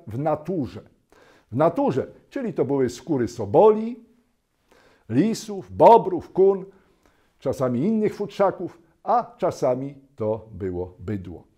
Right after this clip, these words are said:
To zyski były głównym bodźcem dla kontynuowania podboju Syberii. Podbój Syberii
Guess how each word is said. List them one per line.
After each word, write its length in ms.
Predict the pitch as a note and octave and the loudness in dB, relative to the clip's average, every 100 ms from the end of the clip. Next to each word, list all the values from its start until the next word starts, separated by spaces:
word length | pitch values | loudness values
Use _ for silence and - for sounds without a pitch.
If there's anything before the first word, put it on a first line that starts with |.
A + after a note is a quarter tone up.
| _ _ _ _ _ _ _ | _ _ _ _ _ _ _
To 180 | - E3+ | -2 -2
zyski 920 | C3+ D4 D#4 - - - A2+ C#3 A3 G#3+ _ - | 0 -2 -2 -6 -18 -12 -10 -10 -16 -20 _ -14
były 360 | G2+ A#2 B2 | -4 -2 -2
głównym 560 | A2+ B2 F#3+ E3+ F3 A#2 | -2 0 0 -2 -8 -6
bodźcem 720 | G2 A#2+ - - - D3 F3 | -2 -2 -4 -12 -10 -8 -8
dla 400 | A#2 A2 A#2+ - _ - | -6 -4 -4 -6 _ -12
kontynuowania 920 | C#3+ C3 B2+ A2+ G#2+ G#2 B2+ C3+ C3+ | -10 -8 -8 -6 -4 -2 -2 -2 -6
podboju 520 | B2 G#2 F#2 G#2 G#2 | -8 -12 -8 -8 -8
Syberii. 540 | - G#2+ F#2+ F#2+ - _ _ _ _ _ _ _ _ _ _ _ _ _ _ | -12 -12 -12 -14 -18 _ _ _ _ _ _ _ _ _ _ _ _ _ _
Podbój 320 | A#3 A3 B3 | 0 2 -2
Syberii 460 | - E3 F3 F#3 | 0 6 6 6